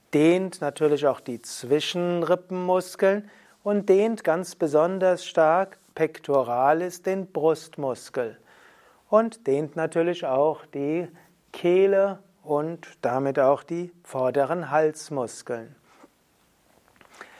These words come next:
Gestärkte Muskeln. Dhanurasana ist eine gute Übung, um die Rückenmuskeln zu stärken.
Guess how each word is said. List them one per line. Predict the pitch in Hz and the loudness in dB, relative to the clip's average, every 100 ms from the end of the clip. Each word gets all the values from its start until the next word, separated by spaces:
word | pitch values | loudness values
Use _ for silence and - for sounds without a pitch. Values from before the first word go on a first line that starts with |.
| - _ _ _ | -20 _ _ _
Gestärkte | - 160 - - 156 170 202 202 - 165 160 | -2 -2 -2 2 4 4 0 -4 -2 2 2
Muskeln. | 151 151 - - 139 120 117 120 _ _ - | -2 -6 -8 -6 -4 -4 -8 -16 _ _ -2
Dhanurasana | 190 226 170 135 175 202 214 214 214 | 0 2 2 2 2 0 -4 -2 -2
ist | 190 143 160 | -4 -8 -4
eine | 147 156 165 | -2 0 -4
gute | 165 - 175 196 190 | -6 -4 -2 2 2
Übung, | 185 185 180 214 214 | 2 2 2 0 -2
um | 143 131 | -8 -6
die | 135 | -2
Rückenmuskeln | 139 156 170 185 170 170 170 - 175 165 | 4 2 2 -6 -4 -2 -2 -4 -6 -6
zu | - | -6
stärken. | 160 - 131 113 - 123 | -6 -2 -2 -2 -12 -20